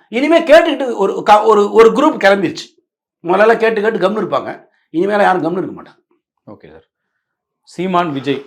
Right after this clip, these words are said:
Speaker 2: இவங்க ரெண்டு பேரும் வந்து அண்ணன் தம்பியா இருந்ததை நம்ம பார்த்தோம் அரசியல் களத்துல. திடீர்னு ரெண்டு பேரும் எதிரிகளா இருப்பது போல தெரியுது.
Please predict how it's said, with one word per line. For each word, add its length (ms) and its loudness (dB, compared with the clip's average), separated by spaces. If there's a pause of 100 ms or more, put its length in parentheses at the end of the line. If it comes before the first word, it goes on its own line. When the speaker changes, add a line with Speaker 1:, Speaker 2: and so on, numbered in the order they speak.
(120)
Speaker 2:
இவங்க 180 -8
ரெண்டு 240 -4
பேரும் 240 -2
வந்து 200 -2
அண்ணன் 260 -2
தம்பியா 340 0
இருந்ததை 320 -4
நம்ம 180 -10
பார்த்தோம் 320 -6
அரசியல் 320 -10
களத்துல. 420 -14 (280)
திடீர்னு 380 -2
ரெண்டு 240 -4
பேரும் 380 -4
எதிரிகளா 520 -2
இருப்பது 320 -6
போல 160 -8
தெரியுது. 420 -10